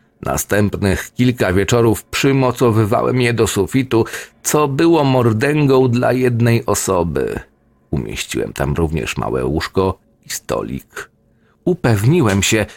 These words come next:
czy zrobiłem wszystko tak, jak polecił mi to doktor Wilson. W końcu odetchnąłem z ulgą. Moja praca była skończona. Postanowiłem, że do pierwszych eksperymentów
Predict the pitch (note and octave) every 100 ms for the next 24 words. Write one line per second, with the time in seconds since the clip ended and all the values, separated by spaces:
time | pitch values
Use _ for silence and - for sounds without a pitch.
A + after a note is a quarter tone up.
0 | _ - F#3 E3+ F3 F#3+ F#3+ D3+ - G#3
1 | - - E3 - G3+ - F3 - - A#2+
2 | C#3 - C3 B2 C3 G2+ A2+ - A2+ F#2+
3 | F#2+ A#2 - - G1+ G1+ - - _ _
4 | _ _ _ - - C2 C#2 D2 D2+ E2
5 | E2 D2+ - D#2+ F#2+ F#2 D#2+ - F2 D#2+
6 | D#2 D#2 - _ _ - F#2+ A#2 F#3 G3
7 | D#3 - G2+ G#2+ F#2+ E2 F#2 E2 D#2+ -
8 | D#2+ D#2+ - D2 B1 C2 B1+ - _ _
9 | _ _ _ A#2 A#2+ - A#2 A2+ G2+ F2
10 | A2+ F#2+ G2 F#2 _ _ - D2+ C2+ -
11 | - - - F#2 - - - - - -
12 | F#2 A2+ B2+ A#2+ -